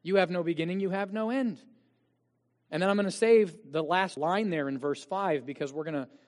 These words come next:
unpack that quite a bit. But do you hear what David's saying? And do you hear the despair and the desperation? David's saying, Hey, Lord, you, you wanna measure my days?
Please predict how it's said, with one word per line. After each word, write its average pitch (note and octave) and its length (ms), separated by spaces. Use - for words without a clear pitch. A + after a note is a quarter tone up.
unpack E3 500
that D3 220
quite D3+ 240
a C#3+ 60
bit. F#3 260
But - 360
do E3+ 80
you G3+ 80
hear E4+ 140
what F4 160
David's G#3+ 400
saying? E3+ 320
And E3+ 100
do E3 60
you F3+ 80
hear C#4+ 340
the A#3 120
despair G3 840
and F#3 160
the F#3 40
desperation? E3 840
David's B3 300
saying, A#3 180
Hey, C4 160
Lord, A#3+ 320
you, G3 120
you A3 140
wanna D4 200
measure A#3+ 360
my G#3 160
days? G3 480